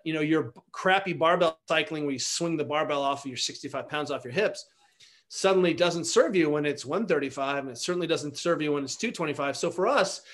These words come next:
it's that same conversation we're having about running, right? And instead of saying, "Well, you ran really fast, but you ran like an idiot," right? We can <laughs> say, "Hey, I see that you, you know, we're not, we're not, we're challenging your technique with these things."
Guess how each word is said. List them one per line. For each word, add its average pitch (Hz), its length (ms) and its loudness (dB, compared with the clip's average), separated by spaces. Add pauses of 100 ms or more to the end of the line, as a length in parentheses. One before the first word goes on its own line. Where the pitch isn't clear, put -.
(220)
it's - 140 -8
that 190 100 -2
same 202 200 2
conversation 190 560 2
we're 165 60 0
having 170 280 0
about 160 220 -2
running, 208 280 2 (540)
right? 175 300 2 (260)
And 165 200 2
instead 208 400 2
of 190 80 2
saying, 170 220 0
"Well, 165 100 4
you 180 80 4
ran 196 240 6
really 185 180 6
fast, 196 460 2
but 151 80 -8
you 151 120 -4
ran 170 240 0
like 143 240 -2
an 131 80 -8
idiot," 147 520 0 (440)
right? 165 260 0
We 156 140 -2
can 156 160 -8
<laughs> - 120 -6
say, 180 220 6
"Hey, 180 300 6
I 135 160 0
see 180 180 -4
that 165 140 -2
you, 147 360 0 (300)
you 156 80 -4
know, 151 220 2
we're 156 240 0
not, 160 260 -4
we're 165 80 0
not, 175 260 0
we're 147 160 -2
challenging 190 580 2
your 156 120 0
technique 175 540 -4
with 131 120 -8
these 147 280 -2
things." 180 440 -4